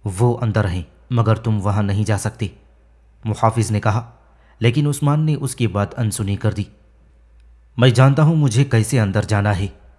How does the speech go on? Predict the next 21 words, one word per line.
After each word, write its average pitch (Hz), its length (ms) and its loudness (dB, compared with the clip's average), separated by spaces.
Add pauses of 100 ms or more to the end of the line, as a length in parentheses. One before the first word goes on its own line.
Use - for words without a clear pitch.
(320)
वो 127 260 0
राहदारी 117 500 2
पार 104 300 0
कर 104 180 0
गया 98 240 0
था। 92 360 -8 (680)
जब 131 220 4
वो 160 80 0
अबलिगा 139 420 0
खातून 131 340 -2
के 131 160 -2
कमरे 110 340 0
के 123 120 -4
सामने 117 300 0
पहुंचा 120 360 -2 (520)
तो 139 100 6
वहां 110 320 2
दो 110 160 0
मुहाफिज 104 540 -2
मौजूद 101 400 -4
थे। 110 100 -4